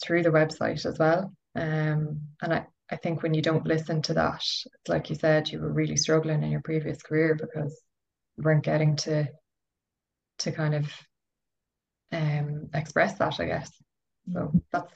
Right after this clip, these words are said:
Speaker 1: a really, another really interesting <laughs> point when it comes to gut issues.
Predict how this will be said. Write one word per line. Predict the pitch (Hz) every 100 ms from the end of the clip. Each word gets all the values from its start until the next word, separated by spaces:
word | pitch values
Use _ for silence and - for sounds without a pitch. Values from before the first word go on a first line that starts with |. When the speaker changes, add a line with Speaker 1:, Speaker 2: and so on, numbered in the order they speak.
| _ -
Speaker 1:
a |
really, | 170 165 160 -
another | - 165 160 160
really | 165 160
interesting | 165 170 156 - 160
<laughs> |
point | - - - -
when |
it | 226
comes | - 208 196
to | - 165
gut | - 165
issues. | 165 - - -